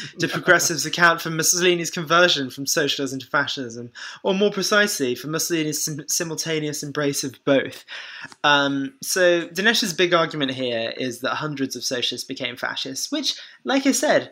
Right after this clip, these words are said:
maybe that's true. Like, we just went over because they are, like, largely revolutionary in their goals. They just want something to change, something to give. If one doesn't work, the other might, and some people are just desperate for change.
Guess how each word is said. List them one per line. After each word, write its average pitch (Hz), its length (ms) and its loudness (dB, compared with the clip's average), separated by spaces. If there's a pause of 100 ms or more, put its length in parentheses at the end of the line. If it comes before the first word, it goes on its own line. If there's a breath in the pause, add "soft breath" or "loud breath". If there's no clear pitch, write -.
(140)
maybe 233 280 4
that's 226 240 2
true. 135 420 2
Like, 147 260 2
we 180 80 2
just 220 220 -2
went 190 140 2
over 165 260 2
because 143 360 -4
they 147 140 6
are, 147 140 6
like, 143 240 0
largely 131 400 2
revolutionary 147 640 2
in 135 80 -2
their 135 140 0
goals. 147 360 0
They 131 140 -2
just 143 260 -4
want 143 220 -4
something 160 480 0
to 139 100 -6
change, 135 360 -2
something 147 320 -6
to 135 100 -10
give. 135 280 -2 (300 loud breath)
If 143 120 -6
one 196 200 0
doesn't 160 320 0
work, 127 360 0
the 143 140 2
other 143 180 4
might, 123 420 0
and 147 180 -4
some 175 180 0
people 175 260 0
are 156 40 2
just 147 220 -4
desperate - 380 -2
for - 100 -12
change. 131 680 -2